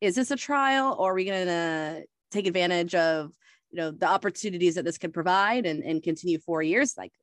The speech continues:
that? You know, so, um, but yeah, in terms of the people that are, you know, on the, on the list, there are some I'm very excited for, and there are some that I straight up do not know. <laughs> So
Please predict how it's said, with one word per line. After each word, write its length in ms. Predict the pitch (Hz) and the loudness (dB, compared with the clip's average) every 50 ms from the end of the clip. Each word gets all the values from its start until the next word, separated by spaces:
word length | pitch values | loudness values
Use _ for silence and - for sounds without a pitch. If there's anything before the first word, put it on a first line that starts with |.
| _ - | _ -4
that? 240 | 214 196 160 - - _ - | -2 -2 -2 -2 -6 _ -14
You 100 | 104 82 | -14 -14
know, 100 | - 185 - | -14 -14 -10
so, 240 | - 180 170 175 _ - - - - - - - - _ _ - | -6 -6 -6 -6 _ -16 -20 -20 -20 -20 -20 -20 -20 _ _ 0
um, 520 | 214 202 196 196 196 190 190 185 190 175 - _ _ - _ _ - - | 2 4 4 4 2 2 0 -2 -4 -6 -8 _ _ -20 _ _ -14 -10
but 240 | 202 180 202 185 | -6 -2 -2 0
yeah, 140 | 180 208 202 | 0 0 0
in 80 | 190 185 | -2 -2
terms 200 | 185 196 190 196 | -2 -4 -4 -4
of 60 | 262 | -4
the 60 | 247 233 | -4 -2
people 300 | - 185 175 214 208 180 | -4 -4 -2 -2 -2 0
that 120 | 180 170 | 0 0
are, 220 | 165 156 156 156 - _ _ _ _ _ _ _ _ | 2 0 0 -2 -6 _ _ _ _ _ _ _ _
you 100 | - 165 | -14 -12
know, 180 | 165 156 - - | -10 -10 -10 -6
on 240 | - 156 156 165 160 | -4 -2 -2 0 0
the, 420 | 156 156 156 151 151 147 101 87 - _ _ _ _ - | 0 -2 -4 -4 -6 -8 -10 -12 -16 _ _ _ _ -6
on 60 | 185 170 | -4 -2
the 80 | 160 | 0
list, 600 | 151 170 196 202 185 - - - - - - - _ _ _ _ _ _ _ _ _ _ _ | 2 2 2 2 0 -2 -8 -14 -18 -18 -20 -20 _ _ _ _ _ _ _ _ _ _ _
there 320 | - 185 180 180 175 175 165 | 0 2 4 4 4 4 2
are 140 | - 175 175 | 2 0 0
some 160 | 170 - 185 | 0 -2 -2
I'm 140 | 180 180 175 | 0 0 0
very 260 | 165 180 190 208 214 | 0 0 0 0 0
excited 440 | 202 - - - 170 165 170 175 165 _ - | -2 -4 -4 -4 -4 -2 -4 -4 -8 _ -2
for, 200 | 165 160 160 160 | 0 0 2 2
and 180 | 160 160 160 160 | 2 2 2 2
there 120 | 160 160 | 2 0
are 40 | 160 160 | 0 -2
some 280 | - - 196 214 226 | 0 0 0 0 0
that 120 | 202 180 165 | 0 -2 0
I 440 | - 165 160 160 160 156 156 - - _ _ _ _ _ _ _ _ _ _ | 0 0 0 0 -2 -2 -4 -8 -10 _ _ _ _ _ _ _ _ _ _
straight 220 | - - - 202 190 | -10 -4 0 2 2
up 140 | 180 - | 0 0
do 140 | - 190 175 | -2 0 0
not 280 | 165 160 156 160 151 - | 2 2 2 0 -2 -2
know. 320 | 139 135 143 151 214 - - - | -4 -4 0 0 2 0 0 -2
<laughs> 40 | 214 _ _ - - - - - | -6 _ _ -20 -20 -20 -20 -20
So 440 | - - - 196 180 170 170 165 - | -12 -6 -2 0 0 0 0 -2 -4